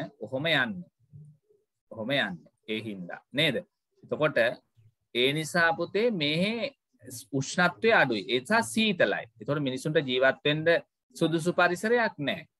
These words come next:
එහෙනම් අපේ රට පිහිටලා තියෙන්නේ කොහෙද කියලා දැන්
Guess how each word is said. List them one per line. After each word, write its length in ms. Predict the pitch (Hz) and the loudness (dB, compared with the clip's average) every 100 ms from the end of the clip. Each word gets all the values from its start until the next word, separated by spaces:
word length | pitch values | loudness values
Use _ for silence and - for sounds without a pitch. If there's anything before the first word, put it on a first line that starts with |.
| _ _ _ _ | _ _ _ _
එහෙනම් 420 | 117 147 185 117 117 127 _ _ - - | -2 2 2 2 0 -10 _ _ -20 -6
අපේ 380 | 110 - 151 147 | -6 0 2 2
රට 280 | 127 113 107 135 113 | 2 0 2 0 0
පිහිටලා 500 | 113 120 135 135 131 | -6 -2 2 2 2
තියෙන්නේ 880 | 120 117 113 107 104 101 104 127 190 262 262 _ _ _ - - _ _ _ | 0 -2 -2 -4 -8 -8 -4 0 0 0 -6 _ _ _ -20 -20 _ _ _
කොහෙද 260 | 117 127 135 | -2 0 2
කියලා 260 | 113 139 151 | 2 0 2
දැන් 160 | 135 | 0